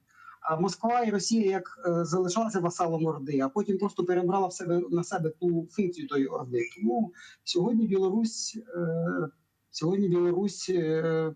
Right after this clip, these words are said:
перебуває фактично під тою самою Ордою, і звільнення вони очікують саме вже від нас, від українців, від Південної Русі. Як колись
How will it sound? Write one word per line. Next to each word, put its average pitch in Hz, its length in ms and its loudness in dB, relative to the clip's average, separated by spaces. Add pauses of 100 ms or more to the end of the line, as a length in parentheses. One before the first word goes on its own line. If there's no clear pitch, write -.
перебуває 170 520 2
фактично 165 400 -2
під - 240 -12
тою 180 180 2
самою 165 360 2
Ордою, 160 640 0
і 139 280 -2 (380)
звільнення 190 720 2
вони 175 220 2
очікують 170 600 -2
саме 160 480 0 (180)
вже 151 160 -2
від 151 180 -2
нас, - 360 0
від 131 100 -12
українців, 175 600 0
від 135 100 0
Південної 147 520 0
Русі. 135 360 -2
Як 135 220 -4
колись 170 500 -2